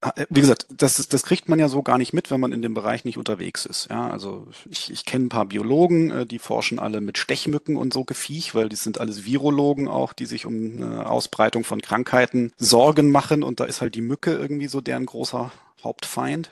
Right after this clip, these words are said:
Aber dass der Fisch, äh, quasi so in den Mittelpunkt gerutscht, äh, ist, das, ja,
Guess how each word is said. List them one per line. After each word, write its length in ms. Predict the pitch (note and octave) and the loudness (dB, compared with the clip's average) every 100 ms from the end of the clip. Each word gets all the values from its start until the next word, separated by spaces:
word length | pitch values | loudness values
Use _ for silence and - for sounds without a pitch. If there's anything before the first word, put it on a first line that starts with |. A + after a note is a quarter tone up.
| _ | _
Aber 160 | B2+ A2+ | -6 -4
dass 140 | G#2+ | -4
der 140 | - G2 | -8 -6
Fisch, 380 | - D#3 - | -4 -2 -2
äh, 220 | - B2+ C3 | -4 -6 -6
quasi 320 | - B2 B2 | -8 -6 -6
so 100 | A#2 | -6
in 80 | A2+ | -6
den 140 | A#2 | -6
Mittelpunkt 420 | A2+ B2 A#2+ A#2 | -8 -10 -8 -8
gerutscht, 640 | G#2 A#2 A#2 - - - | -6 -4 -4 -4 -6 -8
äh, 260 | A#2+ A2 A2+ - | -6 -4 -6 -8
ist, 280 | A2+ - | -10 -8
das, 300 | G#2 - - - | -8 -8 -10 -14
ja, 180 | G#2+ | -16